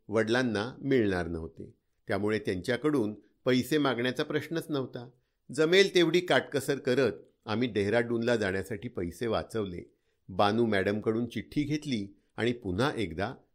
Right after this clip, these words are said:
गाडी पकडली. गाडी दुसऱ्या दिवशी दुपारी डेहराडूनला दाखल झाली आणि आम्हाला हवी असलेली सार्क नावाची संस्था शोधता शोधता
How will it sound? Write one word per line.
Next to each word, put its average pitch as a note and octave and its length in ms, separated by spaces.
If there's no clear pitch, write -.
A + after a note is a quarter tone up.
गाडी F#2+ 220
पकडली. C#2+ 480
गाडी D3 500
दुसऱ्या C#3 420
दिवशी C3+ 320
दुपारी A#2+ 560
डेहराडूनला A2+ 680
दाखल G#2+ 400
झाली D#2+ 280
आणि G#2 300
आम्हाला A#2 480
हवी A2+ 380
असलेली A#2 640
सार्क C#3 540
नावाची A2+ 460
संस्था G2+ 520
शोधता A#2 460
शोधता A#2+ 520